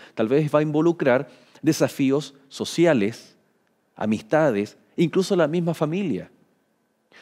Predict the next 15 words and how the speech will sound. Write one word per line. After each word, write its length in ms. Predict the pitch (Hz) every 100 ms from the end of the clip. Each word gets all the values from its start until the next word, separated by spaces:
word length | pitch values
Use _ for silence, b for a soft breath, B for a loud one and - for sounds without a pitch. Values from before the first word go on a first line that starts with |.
| B
Tal 140 | 110
vez 260 | 107 147 - -
al 140 | 113
aceptar 520 | 117 120 - 139 160
la 160 | 156 135
fe 240 | - 151
cristiana 800 | 147 131 - - 120 107 87 80 b b b b _
a, 180 | 101 101
a 280 | - 95 104
la 220 | 95 -
persona 560 | 110 101 - 185 208 143
maravillosa 540 | 117 104 113 123 117
de 120 | 101
Cristo 260 | - 113 104
Jesús, 480 | 95 - 185 180